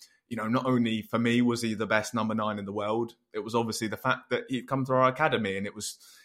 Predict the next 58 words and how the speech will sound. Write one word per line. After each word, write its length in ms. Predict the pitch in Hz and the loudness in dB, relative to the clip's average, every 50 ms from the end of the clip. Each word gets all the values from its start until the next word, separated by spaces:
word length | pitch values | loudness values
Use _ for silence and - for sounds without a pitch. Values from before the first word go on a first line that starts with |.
| _ | _
you 80 | - 113 | -2 -2
know, 80 | 113 | 0
it's 180 | 113 113 - - | 0 0 -2 -2
a 60 | 120 | 0
once 360 | 117 127 131 135 123 123 - | 2 4 4 4 4 2 0
in 100 | 117 110 | -2 -2
a 60 | 107 110 | -2 0
lifetime 500 | 113 110 107 104 - - 113 107 104 101 | 0 0 -2 -2 -2 -2 -2 -2 0 4
player, 300 | - 139 131 113 101 95 | 4 6 6 6 4 4
really. 300 | 98 98 95 92 92 92 | 2 0 0 -2 -4 -6
So 180 | - 113 110 | -4 -2 -2
it 60 | 110 | -2
was 220 | 113 117 117 - - _ - _ _ _ _ - | -2 -4 -4 -6 -12 _ -20 _ _ _ _ 2
very 220 | 131 131 131 131 | 4 6 6 6
difficult 520 | 123 127 120 120 113 104 - 113 107 - - | 6 6 4 0 0 -2 -4 -4 -6 -6 -8
to 100 | - 104 | -12 -8
kind 180 | - 113 107 | -4 -2 -2
of 80 | 107 101 | -2 -2
accept 400 | 104 - - - 131 107 - - | -4 -4 -2 0 0 0 0 0
letting 220 | 110 92 76 104 | -2 -2 -2 -4
him 120 | 104 98 98 | -6 -8 -6
go. 320 | - 104 104 104 104 104 - | -6 -4 -2 -2 -2 -4 -2
But 160 | 110 110 - - - - - _ _ _ | -2 -2 -2 -2 -8 -20 -20 _ _ _
there 120 | - 127 131 | 2 4 4
was 260 | 139 139 143 135 127 | 6 6 4 4 4
always 240 | 135 131 127 120 123 | 4 2 2 2 2
that 240 | 123 120 - - - | 2 0 0 0 2
feeling 380 | 127 131 123 113 107 101 104 | 2 4 4 2 2 -2 -2
that 140 | 107 104 - | -2 -2 0
maybe, 340 | 120 120 123 123 120 123 113 | 2 2 2 2 2 2 0
you 180 | 110 107 110 | -2 -2 -2
know, 160 | 120 110 101 101 | -2 -2 -2 -2
what 240 | 117 131 127 117 | -2 -2 -4 -4
if 60 | - - | -4 -2
we 380 | 120 120 113 110 107 104 - _ - | 0 0 0 0 -2 -4 -6 _ 0
were 180 | 123 139 143 | 4 4 4
to 120 | 139 139 123 | 4 4 2
let 240 | 110 104 - - - | 0 0 0 -2 -6
him 100 | 101 98 | -8 -4
go 340 | 95 101 107 117 139 135 - | -2 0 0 0 0 0 -2
and 140 | 117 113 110 | -2 0 0
we 200 | 110 107 107 107 | 0 -2 -2 -2
built 280 | - - 127 127 123 | 0 2 2 2 4
a 40 | 120 | 4
more 220 | 120 123 123 120 | 2 4 4 2
rounded 380 | 117 120 120 120 120 117 117 - | 2 2 2 2 0 0 -2 -4
team? 320 | - - 185 180 139 107 | -2 -2 0 0 0 0
And, 240 | 104 104 104 101 - | -2 -4 -4 -4 -2
um, 280 | 110 107 110 110 110 107 - _ _ _ _ _ _ - | 0 0 0 0 -2 -4 -8 _ _ _ _ _ _ 0
look, 180 | - - - - | 0 2 2 4
we, 160 | 139 127 - | 2 2 2
we 120 | 123 123 123 | 2 2 6
look 200 | 123 131 127 127 | 6 6 6 6
like 160 | 123 113 - | 4 4 4
we've 120 | 117 113 | 2 -2
seen 200 | - - 139 135 120 | 0 0 0 2 2
that. 60 | 101 | 2
Obviously, 540 | 90 107 110 104 - - 123 117 110 101 | 0 -2 -4 -4 -4 -2 0 0 -2 -2